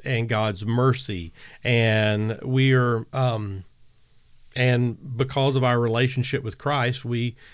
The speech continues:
get baptized through the Holy Spirit living within us, and which is another part of our relationship with God. And,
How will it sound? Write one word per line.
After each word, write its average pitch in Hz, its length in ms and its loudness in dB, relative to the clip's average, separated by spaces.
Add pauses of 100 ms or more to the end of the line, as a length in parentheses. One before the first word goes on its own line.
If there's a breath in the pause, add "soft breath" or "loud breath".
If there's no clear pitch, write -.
(160 loud breath)
get 123 320 0
baptized 117 760 -2
through 131 200 0
the 127 100 -2
Holy 127 260 0
Spirit 135 380 -2
living 127 360 2
within 113 300 0
us, - 360 -10 (320 loud breath)
and 107 560 0
which 113 240 0
is 110 420 -2
another 117 380 0
part 127 380 0
of 113 100 -2
our 110 240 -2
relationship 117 800 -2
with 104 140 -12
God. 92 420 -8 (560 loud breath)
And, 127 480 6